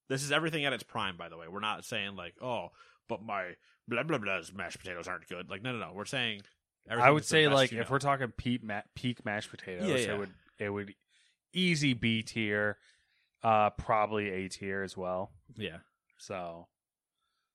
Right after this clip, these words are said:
Speaker 1: Gravy?
Speaker 2: Oh, I fucking love gravy.
Speaker 1: All right, A tier.
Speaker 2: <laughs>
Speaker 1: Thank you.
Speaker 2: S-,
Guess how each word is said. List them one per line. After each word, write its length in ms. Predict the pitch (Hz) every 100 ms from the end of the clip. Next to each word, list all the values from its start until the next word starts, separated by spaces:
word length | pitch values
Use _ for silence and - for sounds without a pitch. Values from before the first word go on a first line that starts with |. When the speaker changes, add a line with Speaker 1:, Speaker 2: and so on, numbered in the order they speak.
| _
Speaker 1:
Gravy? 400 | - 95 104 127 - _ _ _ - -
Speaker 2:
Oh, 60 |
I 100 | 92
fucking 400 | - 107 - 80 76
love 200 | 78 82
gravy. 340 | 67 76 78 90
Speaker 1:
All 80 | 87
right, 180 | 87 131
A 120 | 80
tier. 260 | - 87 196 196
Speaker 2:
<laughs> 100 | -
Speaker 1:
Thank 200 | - -
you. 100 | 127 - _ _ - - - - _ _ _ _ _ _
Speaker 2:
S-, 1040 | _ - - - - - 143 - - -